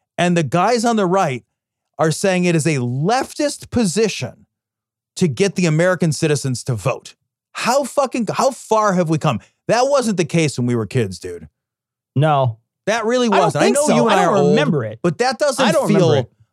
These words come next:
Speaker 1: that doesn't feel like something that the right would have at least been willing to say out loud. I guess
Speaker 2: Yeah,
Speaker 1: maybe
Speaker 2: I
Speaker 1: it was
Speaker 2: think that's
Speaker 1: always
Speaker 2: the
Speaker 1: the
Speaker 2: case,
Speaker 1: case,
Speaker 2: yeah.
Speaker 1: but maybe it wasn't something that the right would allow to be said out loud.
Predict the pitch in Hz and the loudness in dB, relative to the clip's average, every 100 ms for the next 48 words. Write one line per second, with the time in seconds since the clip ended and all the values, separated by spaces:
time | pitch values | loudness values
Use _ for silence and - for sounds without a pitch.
0 | _ 214 240 294 254 214 214 202 180 - | _ -4 0 -2 0 -2 0 2 2 2
1 | 175 151 151 143 127 131 113 127 147 123 | 0 0 0 -2 0 0 0 0 0 0
2 | 127 127 135 127 - 156 165 175 143 139 | -2 0 0 -2 -2 -2 -2 -2 0 0
3 | 143 120 - 147 123 117 95 101 110 87 | -2 -4 -2 0 0 -2 -6 -6 -8 -12
4 | - _ _ _ _ 151 160 226 214 208 | -20 _ _ _ _ -2 0 -2 2 2
5 | 214 185 175 160 151 165 151 151 143 151 | 4 2 2 4 4 4 2 0 2 2
6 | 151 127 110 - 170 175 220 294 254 190 | 0 -2 -4 -4 0 2 0 0 0 0
7 | 170 156 175 156 156 143 117 127 117 139 | 0 -2 -2 -2 -2 -2 -2 -2 0 0
8 | 127 123 117 117 131 123 117 - 123 107 | 0 -2 0 0 0 0 -4 0 0 0
9 | 120 98 | -2 -4